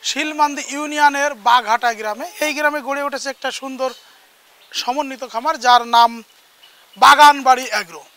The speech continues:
তা আমরা এখন এই বাগানবাড়ি অ্যাগ্রোতে কিছু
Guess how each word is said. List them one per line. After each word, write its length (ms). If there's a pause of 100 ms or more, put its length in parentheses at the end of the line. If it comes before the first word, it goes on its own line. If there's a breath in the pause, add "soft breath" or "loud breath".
(240)
তা 80
আমরা 400
এখন 220
এই 60
বাগানবাড়ি 580
অ্যাগ্রোতে 560 (460 soft breath)
কিছু 380